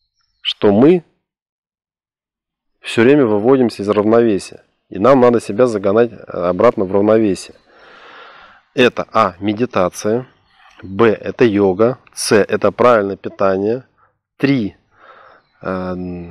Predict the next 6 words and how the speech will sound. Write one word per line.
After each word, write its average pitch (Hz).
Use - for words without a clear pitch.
даже 101
четыре, 107
это 95
более 117
философское 117
отношение 107